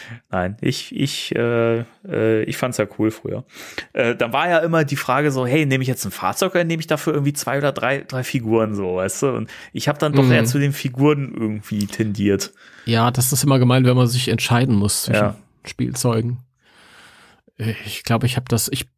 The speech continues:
Speaker 2: ich brauchte, ich hab selbst überhaupt nichts davon gehabt. Der Daniel hatte das alles, deswegen brauchte ich das nicht. Aber wie gesagt, das war auch gerade,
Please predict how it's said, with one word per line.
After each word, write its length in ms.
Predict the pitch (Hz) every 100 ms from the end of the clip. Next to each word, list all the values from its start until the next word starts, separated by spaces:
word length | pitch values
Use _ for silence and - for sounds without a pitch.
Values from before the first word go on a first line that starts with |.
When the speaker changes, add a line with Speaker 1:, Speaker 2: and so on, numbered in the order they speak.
| -
Speaker 2:
ich 160 | -
brauchte, 320 | - 151 - -
ich 160 | -
hab 80 | 127
selbst 380 | 147 131 180 -
überhaupt 320 | 170 175 -
nichts 120 | 127
davon 220 | - 127 117
gehabt. 180 | 110 -
Der 80 |
Daniel 300 | 123 143 175
hatte 200 | 127 123
das 180 | 117 143
alles, 240 | - 131 127
deswegen 320 | - 131 123
brauchte 320 | 127 151 -
ich 80 | 127
das 180 | 123 -
nicht. 220 | - -
Aber 180 | 156 147
wie 60 |
gesagt, 300 | 160 165 151
das 120 | 143
war 120 | 160 151
auch 100 | 131
gerade, 360 | 147 151 160